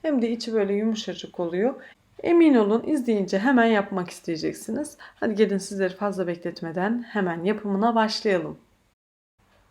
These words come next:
Ekmeğimizin hamuru için bir kilo un, klasik su bardağı ile sizin için ölçtüm. Sekiz su bardağı kadar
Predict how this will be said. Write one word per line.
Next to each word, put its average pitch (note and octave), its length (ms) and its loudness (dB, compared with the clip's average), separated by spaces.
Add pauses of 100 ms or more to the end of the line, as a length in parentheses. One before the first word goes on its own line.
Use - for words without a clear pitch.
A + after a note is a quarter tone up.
(500)
Ekmeğimizin A#3+ 640 2
hamuru B3+ 380 2
için B3 460 0 (100)
bir B3+ 240 0
kilo G3 220 -2
un, G3 280 -2 (160)
klasik E4+ 440 4
su D4 200 0
bardağı F3+ 520 8
ile G3+ 140 0
sizin A#3+ 360 -2
için F3 220 -6
ölçtüm. C#4 640 2
Sekiz D#4+ 380 0
su C#4+ 200 0
bardağı F3 520 4
kadar C4 380 4